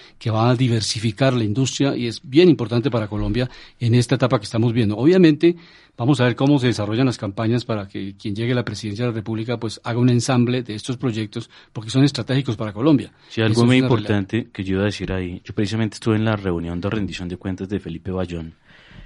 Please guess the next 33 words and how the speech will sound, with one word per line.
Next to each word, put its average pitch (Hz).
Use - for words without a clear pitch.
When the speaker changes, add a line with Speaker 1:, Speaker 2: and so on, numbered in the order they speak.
Speaker 2:
y 101
yo 95
lo 104
felicité. 104
¿Por 87
qué? 110
Porque 98
él 87
es 87
una 104
persona 92
muy 90
técnica. 92
Él 90
no 90
es 90
una 92
cuota 110
política. 87
Entonces, -
es -
una 107
persona 101
que 110
ha -
estado 101
dentro 98
del 87
sector 90
de 95
hidrocarburos 92
a 95
nivel 82